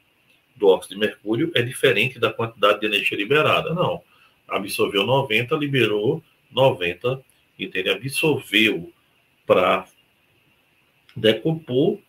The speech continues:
e pra formar, ele liberou, né? Então, é a mesma quantidade. E letra E, a mudança do estado físico de produtos e reagentes de uma reação química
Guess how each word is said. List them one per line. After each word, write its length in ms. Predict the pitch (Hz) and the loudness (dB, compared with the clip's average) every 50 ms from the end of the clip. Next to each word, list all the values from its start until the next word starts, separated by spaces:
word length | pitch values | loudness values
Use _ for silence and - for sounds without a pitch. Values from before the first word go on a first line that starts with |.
| _ _ _ _ _ _ _ _ - | _ _ _ _ _ _ _ _ -2
e 420 | 135 123 123 135 160 214 214 - _ _ _ _ _ _ _ _ | 0 2 2 2 0 0 -2 -6 _ _ _ _ _ _ _ _
pra 240 | - 113 113 113 | 2 2 2 2
formar, 920 | - - - - 160 175 165 139 123 107 104 104 107 107 123 147 160 - _ _ _ - | 0 -2 0 4 4 4 4 4 2 2 4 4 4 4 4 2 -2 -6 _ _ _ -2
ele 480 | 120 110 104 101 113 139 156 165 160 - _ - | 0 0 0 0 0 -2 -4 -4 -6 -8 _ -10
liberou, 560 | 101 95 95 95 113 139 147 139 131 - - _ _ _ _ _ _ _ _ - | -8 -6 -4 2 4 4 4 4 2 -2 -8 _ _ _ _ _ _ _ _ -8
né? 260 | 98 101 135 180 190 - _ _ _ _ _ _ _ _ _ | -6 -4 -4 -4 -6 -10 _ _ _ _ _ _ _ _ _
Então, 160 | - 92 92 | -2 -2 -2
é 40 | 90 | -2
a 40 | 87 | -2
mesma 260 | 90 92 107 120 120 | -4 -4 -4 -6 -4
quantidade. 560 | - 113 113 - 165 160 131 104 92 - - _ _ _ _ - - - - _ _ - | -4 -4 -2 -2 -2 0 0 0 0 -2 -8 _ _ _ _ -20 -20 -20 -20 _ _ -4
E 60 | - | 0
letra 360 | 123 107 - - 135 147 127 | 0 0 2 2 4 4 6
E, 60 | 110 | 6
a 80 | 127 139 | 4 4
mudança 420 | 139 139 127 - 104 101 101 - | 2 0 0 2 0 0 0 -2
do 60 | 98 98 | -6 -4
estado 340 | - - - 104 98 101 | -2 2 2 2 2 2
físico 380 | 95 - - 98 90 85 - - | -2 -6 -6 -6 -6 -6 -6 -8
de 80 | 95 92 | -8 -4
produtos 440 | 95 104 98 95 95 95 95 - | 0 2 2 2 2 -2 -6 -6
e 40 | 101 | -2
reagentes 480 | 104 120 120 113 101 95 95 90 - - | 0 2 2 2 2 0 -4 -6 -4 -4
de 60 | 95 | -2
uma 80 | 95 101 | 0 0
reação 340 | 104 101 101 - 110 107 | 0 0 0 -2 -6 -6
química 560 | 107 - 98 107 127 143 139 170 175 190 190 | -6 -6 -6 -4 -4 -4 -2 -2 -2 -2 -4